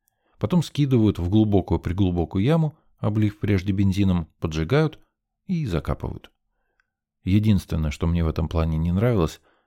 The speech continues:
так это то, что убивать их буду не я, а неизвестно кто. Может быть, такие же любители поглумиться над молоденькими девочками.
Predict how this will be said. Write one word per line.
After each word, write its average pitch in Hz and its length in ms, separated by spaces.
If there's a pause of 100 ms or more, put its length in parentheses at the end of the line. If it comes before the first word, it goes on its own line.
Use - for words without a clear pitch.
(100)
так - 200
это 95 160
то, 107 180
что 87 240
убивать 90 380
их 85 100
буду 90 240
не 90 160
я, 101 320
а 87 120
неизвестно 80 600
кто. - 300 (840)
Может 113 260
быть, 104 200
такие 98 320
же 85 160
любители 82 440
поглумиться 90 640
над 76 180
молоденькими 85 680
девочками. 90 560